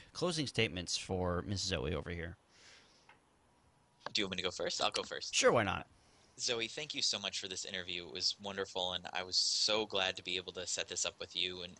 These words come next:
Speaker 2: and I hope our listeners have loved listening to, uh, all your excellent answers. I mean, we touched on so many different things, and, uh, it was a really wonderful opportunity to have this conversation with you, and, and I would just wanna say thank you.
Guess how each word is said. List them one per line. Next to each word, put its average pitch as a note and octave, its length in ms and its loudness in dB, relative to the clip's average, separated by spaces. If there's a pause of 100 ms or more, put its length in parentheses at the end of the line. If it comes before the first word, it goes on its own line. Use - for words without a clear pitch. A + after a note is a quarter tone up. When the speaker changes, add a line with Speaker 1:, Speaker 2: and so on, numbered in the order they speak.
Speaker 2:
and F2+ 120 -10 (100)
I F#2+ 100 -4
hope G2+ 200 -8
our G2 80 2
listeners F#2+ 540 -2
have F#2 180 -6
loved F#2+ 320 0
listening F#2 520 -4
to, F#2 300 -6 (400)
uh, F2+ 280 -2 (120)
all G2+ 140 2
your F#2+ 220 -2
excellent G2+ 400 -2
answers. F2 380 -6
I F2+ 40 -14
mean, F#2 160 -12 (260)
we G2+ 120 -8
touched - 340 -2
on F#2 80 -2
so - 320 2
many G#2+ 160 -2
different F#2+ 300 -6
things, F#2 360 -4
and, F2 100 -18 (500)
uh, F2 100 -6 (100)
it - 60 -12
was F#2+ 160 -2
a F#2 60 -2 (260)
really G#2 220 -2
wonderful F2+ 760 -4 (160)
opportunity F2+ 640 -4
to E2+ 60 -6
have E2+ 240 -2
this F2 120 -8
conversation E2+ 560 -6
with E2 160 -16
you, F2 200 -10
and, F2 100 -14 (200)
and F#2+ 80 -6
I F#2 80 0
would F2+ 100 -4
just - 120 2
wanna F2+ 140 -4
say F2 140 -2
thank E2+ 200 -8
you. E2 120 -10